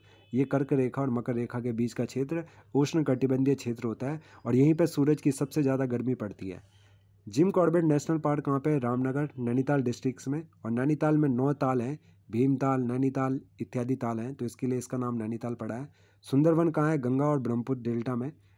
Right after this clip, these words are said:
डेल्टा वह स्थान है जहाँ पर नदी किस में? सागर में मिलने जा रही होती है, तो उससे पहले एक डेल्टा का निर्माण होता है। और सुंदरवन, उम, का नाम सुंदरी नामक प्रजाति के आधार पर एक वृक्ष की प्रजाति है, ठीक है, a species of plant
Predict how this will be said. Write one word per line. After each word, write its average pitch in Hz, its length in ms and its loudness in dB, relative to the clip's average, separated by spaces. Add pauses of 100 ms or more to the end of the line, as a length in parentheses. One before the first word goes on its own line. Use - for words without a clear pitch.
(140)
डेल्टा 151 360 4
वह 160 160 6
स्थान 147 300 0
है 156 100 2
जहाँ 123 220 -2
पर 143 120 0
नदी 131 300 0
किस 135 240 -4
में? 131 200 -2
सागर 123 380 -4
में 143 140 2
मिलने 131 320 2
जा 117 140 -2
रही 117 160 -2
होती 113 260 -4
है, 139 140 -8 (340)
तो 127 60 2
उससे 139 200 0
पहले 147 240 2
एक 139 120 0
डेल्टा 123 320 -2
का 131 100 -4
निर्माण 123 320 -2
होता 113 220 -6
है। 143 140 -8 (260)
और 117 100 -4
सुंदरवन, 151 560 2 (260)
उम, 120 260 0
का 143 160 0
नाम 143 300 0 (220)
सुंदरी 156 460 4
नामक 151 340 2
प्रजाति 131 420 0
के 139 120 -2
आधार 117 300 -2
पर 147 220 -6 (360)
एक 127 120 2
वृक्ष 120 320 0
की 156 120 2
प्रजाति 123 520 -2
है, 147 280 -6 (240)
ठीक 139 120 -2
है, 165 140 -2
a 156 260 0
species 160 480 0 (200)
of 143 80 0 (140)
plant 139 320 0